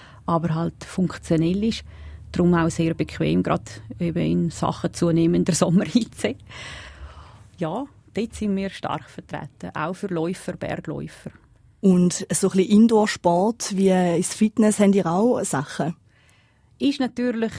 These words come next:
Speaker 1: heutzutage sind ja die Materialien sowieso alle ultra stretch und wahnsinnig funktionell. Und man kann natürlich so Hose und T-Shirt, die wir haben,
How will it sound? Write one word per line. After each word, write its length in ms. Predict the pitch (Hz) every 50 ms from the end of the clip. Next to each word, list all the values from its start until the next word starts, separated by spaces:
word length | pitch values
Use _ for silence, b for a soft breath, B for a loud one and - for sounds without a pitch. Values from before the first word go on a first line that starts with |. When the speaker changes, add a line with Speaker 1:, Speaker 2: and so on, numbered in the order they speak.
| - _ _ _ _ _ - 185
Speaker 1:
heutzutage 680 | 202 269 277 - - 269 240 - 202 190 208 214 -
sind 260 | - - 220 214 208
ja 80 | 202 202
die 140 | 190 202 190
Materialien 840 | 180 185 190 180 - - 190 180 170 - - 185 202 202 202 196 -
sowieso 540 | - - - 190 190 208 226 214 226 220
alle 320 | - - 180 202 214 214 - -
ultra 400 | 208 220 233 220 - - 214 220
stretch 560 | - - - - 185 - 196 202 - - -
und 120 | 214 196
wahnsinnig 520 | 175 - - - 208 - - 214 208 196 -
funktionell. 800 | - - 202 196 - - - - 185 175 165 160 180 220 240 B B B B B B B B B B B
Und 400 | B - 185 185 190 190 185 170
man 120 | 170 185 185
kann 180 | 180 214 220
natürlich 340 | 220 196 185 - 190 202 185 - - - - 196
so 220 | - - 185 -
Hose 300 | 196 202 254 247 - 208
und 140 | 185 185 180
T-Shirt, 560 | - 226 254 269 - - 202 185 175 - -
die 40 | 185
wir 280 | 180 185 190 180 180
haben, 220 | 170 170 - -